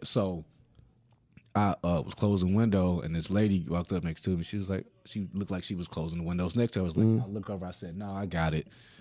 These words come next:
Speaker 1: Um, and then I heard footsteps coming upstairs, and it was the bride. And I thought it was the bride that I was talking to. I
Speaker 2: Mm.
Speaker 1: turned around, I said, "Where, did you just come from the, up them stairs?" She said, "Yeah." I was like, "So nobody was just up here?" She said, "Nope, I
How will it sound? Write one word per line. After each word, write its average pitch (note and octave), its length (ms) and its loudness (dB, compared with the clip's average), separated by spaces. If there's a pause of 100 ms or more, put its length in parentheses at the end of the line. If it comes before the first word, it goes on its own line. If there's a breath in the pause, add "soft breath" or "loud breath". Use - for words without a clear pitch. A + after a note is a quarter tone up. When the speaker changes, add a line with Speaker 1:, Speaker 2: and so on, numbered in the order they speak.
(260 soft breath)
Speaker 1:
Um, D#2+ 520 2 (140)
and E2 240 0
then G2 260 4
I F2 120 2
heard D2+ 200 -2
footsteps - 500 0
coming F2 260 2
upstairs, B2 640 2
and F2+ 100 4
it E2 80 4
was D2+ 120 0
the D#2 60 2
bride. C#2+ 460 4
And - 80 4
I - 60 2
thought - 240 2
it C#3 100 6
was A#2 80 6
the F#2 80 6
bride A2+ 300 6
that F#2+ 100 4
I F#2 60 4
was D#2 120 4
talking C3 400 4
to. B1 220 2
I A2+ 80 6
Speaker 2:
Mm. - 80 8
Speaker 1:
turned A#2+ 220 6
around, G#2+ 240 6
I - 20 6
said, E2+ 460 2 (240)
"Where, C#3+ 100 2 (840 soft breath)
did C#3+ 100 4
you G#3 60 4
just A#3 80 4
come G#3+ 100 8
from F#3+ 140 6
the, - 180 6
up F3 140 6
them F3 140 6
stairs?" F#3 300 6
She C3 140 4
said, E2+ 220 4
"Yeah." F#2 400 4
I - 60 -2
was G#2+ 100 2
like, F2+ 140 4 (280)
"So G#2+ 100 4
nobody A#2 380 6
was G2 160 4
just G2 200 2
up - 180 2
here?" B1+ 140 0
She - 120 -10
said, - 280 -6 (760)
"Nope, C3+ 400 2 (240)
I A2 220 4